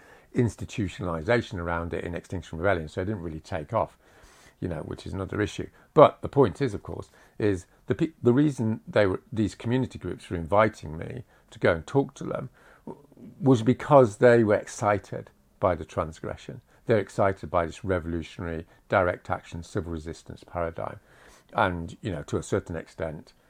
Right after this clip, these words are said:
if they'd been given enough support, then you could have had, you know, civil disobedience happening around housing, knife crime,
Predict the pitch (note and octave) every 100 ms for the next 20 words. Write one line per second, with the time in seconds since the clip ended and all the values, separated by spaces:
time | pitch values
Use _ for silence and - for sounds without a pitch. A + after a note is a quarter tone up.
0 | _ G#2 F2 D#2 E2 D#2+ D#2+ D#2+ D#2 -
1 | - F#3 D3+ F#2+ F2 E2 E2+ _ _ F#2
2 | F2 F2 - E2 D#2+ - _ _ _ -
3 | E2+ - C#3+ - D#2+ D#2+ - - G1+ -
4 | - - F2 E2+ D#2+ D#2 D#2 D2+ - E2
5 | D#2+ D#2+ D#2+ D#2 - _ _ _ - E2
6 | E2 D#2+ - - E2 D#2 D#2 D#2